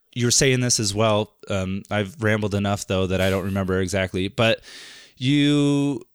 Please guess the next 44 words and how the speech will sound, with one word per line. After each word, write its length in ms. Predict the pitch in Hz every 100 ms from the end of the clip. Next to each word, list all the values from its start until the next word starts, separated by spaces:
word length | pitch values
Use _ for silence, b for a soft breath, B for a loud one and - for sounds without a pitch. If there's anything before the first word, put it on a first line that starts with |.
| _ _ _ _ _
like, 260 | 139 139 -
there, 280 | 165 160
there's, 360 | 160 175 165 -
like, 140 | 180
the 140 | 170 175
opposite 400 | 165 175 - 143
end 120 | 135
of 80 | 120
the 60 |
spectrum 400 | 107 135 123 117
as 160 | 101 95
well, 180 | 104 98
because 240 | 101 110
there's 160 | 117 117
plenty 240 | 143 139
of 80 | 135
people 580 | - 131 131 120 120 - b b b
that 440 | 113 117 110 113 -
see 680 | - - - 131 143 156 170 - -
black 320 | 127 151 156
and 80 | 160
white 220 | 156 151
people 500 | - 165 170 170 175 - -
and 160 | 117
they're 60 | 131
like, 260 | 127 123 -
"Oh, 120 | 123
we 100 | 123
need 120 | 143
to 80 | 127
help 240 | 95 110 -
them. 240 | 82 78 - _ _ -
We 120 | 120
need 180 | 143 139
to 100 | 127
get 200 | 123 113
them 160 | 117 117
out 220 | 110 107
of 80 | 98
this 160 | 98
black 300 | - 101 98
and 120 | 98
white 200 | 95 95
thing." 360 | - 107 90 90